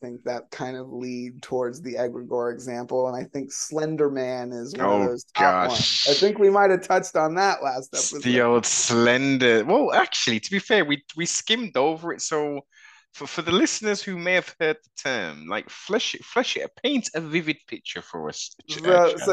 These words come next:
Speaker 2: Chaz.
Speaker 1: Slender Man, he's very tall. He wears a nice suit. He has no face, just
Speaker 2: Mm-hmm.
Speaker 1: a big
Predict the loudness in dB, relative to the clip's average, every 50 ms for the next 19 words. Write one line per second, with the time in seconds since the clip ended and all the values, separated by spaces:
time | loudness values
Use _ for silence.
0 | 4 4 2 0 -2 0 2 2 4 4 2 2 2 2 2 2 2 0 -2 -6
1 | -8 -8 -10 -16 -16 -14 -14 -14 -6 2 4 6 6 6 6 4 4 4 4 4
2 | 4 4 2 0 -2 -10 -20 -20 -20 -20 -18 -14 -10 -4 -2 -2 -2 -2 -4 -6
3 | -4 -4 -2 -2 -4 -4 -8 -10 -10 -8 -10 -10 -10 _ _ _ _ _ _ _
4 | _ -16 -14 -12 -10 -6 0 6 8 8 8 8 6 4 0 0 0 0 -4 -12
5 | -14 -14 -10 -8 -6 -6 -2 2 4 6 6 4